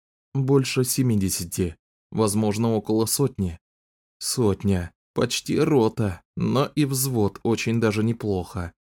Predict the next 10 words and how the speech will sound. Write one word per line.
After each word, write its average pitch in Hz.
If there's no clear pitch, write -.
Сто -
отборных 127
мужчин, 131
каждый 123
из 117
которых 120
умеет 110
драться 117
и 127
убивать. 110